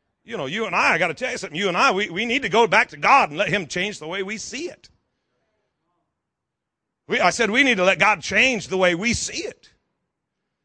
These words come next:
'Cause there, there, there's an awful lot of things, you know,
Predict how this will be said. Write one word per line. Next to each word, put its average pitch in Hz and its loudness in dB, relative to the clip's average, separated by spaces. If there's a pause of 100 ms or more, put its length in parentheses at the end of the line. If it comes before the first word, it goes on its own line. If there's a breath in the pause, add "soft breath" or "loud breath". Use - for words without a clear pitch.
(500)
'Cause 156 -8
there, 214 2
there, 233 0
there's 226 0
an 214 -4
awful 269 4
lot 240 6
of 226 0
things, 214 -4
you 196 -4
know, 175 -2